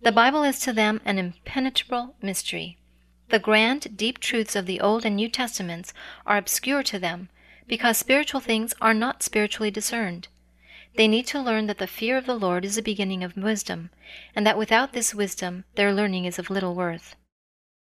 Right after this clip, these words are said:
Those who are striving for an education in the sciences, but who have not learned the lesson that the fear of God is the beginning of wisdom,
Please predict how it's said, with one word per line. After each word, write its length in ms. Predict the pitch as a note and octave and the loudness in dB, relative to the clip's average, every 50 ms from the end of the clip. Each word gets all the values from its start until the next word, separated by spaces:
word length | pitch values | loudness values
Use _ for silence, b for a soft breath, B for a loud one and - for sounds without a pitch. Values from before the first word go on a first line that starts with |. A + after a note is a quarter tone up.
| _ _ _ _ - | _ _ _ _ -8
Those 400 | A3+ G3 G3+ B3 C#4 E4+ F4 - | -2 4 6 6 6 6 6 4
who 120 | - D#4+ | 4 6
are 120 | C4+ B3+ B3 | 6 6 4
striving 440 | - - - A3+ A3 G#3+ A3 G#3+ | 2 2 4 4 4 4 2 -2
for 160 | G#3+ - A3+ G3 | -4 -4 -4 -4
an 80 | F#3 | -2
education 680 | - G#3+ G3 - G#3+ G3+ - - A3 G#3+ - - A3+ A3+ | -4 -4 -4 -4 -6 -8 -4 -4 -4 -2 -2 -4 -4 -4
in 100 | A3+ G#3 | -6 -6
the 100 | G#3 G#3 | -6 -6
sciences, 760 | - - G#3 G3 G3 F#3 F3+ F3+ - - F3+ F3 F3+ F3+ - B B B B B B B | -4 -2 -2 -2 -2 -4 -6 -8 -8 -8 -8 -8 -8 -10 -12 B B B B B B B
but 140 | - A3 G3 | 2 2 4
who 120 | G#3+ B3 | 4 2
have 220 | A3+ G#3+ A#3 G#3 G#3+ | 2 2 2 2 2
not 280 | G#3 A3 A3+ - - | -2 -4 -4 -4 -4
learned 280 | A3+ A#3 B3+ C#4 C#4+ C4 | -4 -4 -4 -4 -4 -4
the 60 | A3+ | -4
lesson 420 | G3+ G#3 G#3+ G#3 - - G3+ F#3 F3+ | -2 0 0 -2 -2 -6 -6 -6 -6
that 160 | F#3+ F#3 - | -6 -6 -6
the 80 | G3 | -10
fear 320 | - - - A3+ A3+ B3 C4 | -10 -6 -6 -4 -2 -2 -4
of 140 | C4 - - | -4 -2 -2
God 280 | - G3+ G3 F#3+ F#3+ - | 0 0 0 0 -2 -4
is 160 | - G#3 F#3+ - | -4 -4 -4 -4
the 60 | G3+ | -6
beginning 420 | F3 G3 F3 - G#3 G#3+ A#3 A3 G#3 | -6 -6 -4 -4 -4 -4 -4 -6 -6
of 140 | G#3 F3 | -6 -4
wisdom, 480 | F#3+ G#3+ G#3+ G3+ - - F3+ E3+ E3+ F3 | -4 -4 -4 -4 -6 -8 -8 -8 -10 -14